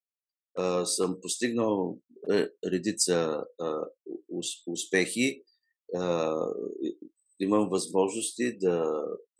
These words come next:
подбирам терени за засаждане на лози, да проектирам лозя, да осъществявам налагането им и засаждането им на терена. С това нещо съм се занимавал в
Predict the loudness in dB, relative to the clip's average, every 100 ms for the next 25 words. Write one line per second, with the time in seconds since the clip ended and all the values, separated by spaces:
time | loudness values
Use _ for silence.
0 | -16 -16 _ _ -10 0 2 2 2 2
1 | 4 2 -2 -6 -6 -2 0 -2 -2 -4
2 | -4 -6 -4 0 0 -2 -8 -10 -20 -20
3 | _ -6 -4 -2 2 2 2 2 4 4
4 | 4 4 4 4 2 -8 _ _ _ _
5 | -8 0 2 2 2 0 0 -2 -2 -2
6 | -4 0 2 6 6 4 4 4 4 4
7 | 4 0 -2 -4 -2 -2 -2 -2 -2 0
8 | 0 0 0 -2 -4 -4 -2 -4 -2 -2
9 | 0 0 -2 -8 _ -16 -4 -2 -2 0
10 | 2 4 4 2 -4 -4 -6 -6 -4 0
11 | 2 2 2